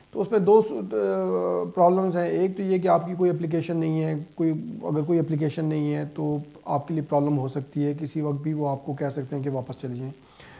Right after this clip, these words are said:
दूसरी बात ये है कि अगर आपकी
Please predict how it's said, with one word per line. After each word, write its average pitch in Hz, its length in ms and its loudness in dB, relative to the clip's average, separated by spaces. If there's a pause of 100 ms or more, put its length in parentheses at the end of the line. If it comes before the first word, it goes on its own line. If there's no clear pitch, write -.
(180)
दूसरी 196 280 2
बात 196 300 6
ये 190 120 4
है 180 200 4
कि 180 120 -2
अगर 180 320 2
आपकी 175 680 2